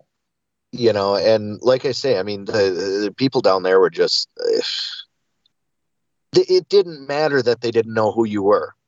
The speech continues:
You're in the hobby? Oh, you fly helicopters? We don't care how well you fly or if you can only hover. Dude, you're cool. You're, you're, you're checking this out. You're in the hobby, you know,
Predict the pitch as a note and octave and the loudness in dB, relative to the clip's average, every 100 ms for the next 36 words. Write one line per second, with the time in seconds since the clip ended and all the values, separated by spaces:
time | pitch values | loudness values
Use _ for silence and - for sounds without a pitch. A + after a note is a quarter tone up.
0 | _ _ _ _ _ - B2 C3+ D#3 D3+ | _ _ _ _ _ -2 0 2 2 2
1 | C#3 C#3+ D#3+ G3 D#3+ E3 B2+ C#3 C3+ C3 | 2 0 2 2 4 2 0 0 0 2
2 | D3+ D#3+ F3+ G3+ G#3 G3+ - - D#3 C4+ | 2 2 0 0 -2 -2 -6 -2 0 2
3 | B3 C3 A#2 G#2 G2 F#2+ - D#2+ E2 B2+ | 0 0 0 0 -2 -6 -8 -6 -2 0
4 | G#2+ F#2+ G2+ - - F#2+ F#2 - G2+ F#2+ | 2 2 0 -4 -8 -4 -2 0 0 0
5 | E2 F2 - D3 - _ _ _ _ - | 0 -2 0 -2 -2 _ _ _ _ 2
6 | G#3 - _ A#2+ - F3 A2 F2 B2 B2 | 2 2 _ -6 2 2 2 0 -2 -2
7 | - A#2 B2+ C3 C3 A#2+ - A#2 B2 C#3 | -4 0 2 4 2 -2 -4 -2 0 0
8 | B2+ C3+ C3 C3 C3+ A#2 A#2+ A#2+ B2 B2 | -2 -4 0 2 0 0 2 2 2 -2
9 | A#2+ A2 A#2+ B2 A#2+ A#2+ _ _ _ A#2+ | -2 -2 -2 -2 -6 -10 _ _ _ 2
10 | A#2+ A2+ G#2+ G#2+ G2 | 2 2 -2 -4 -6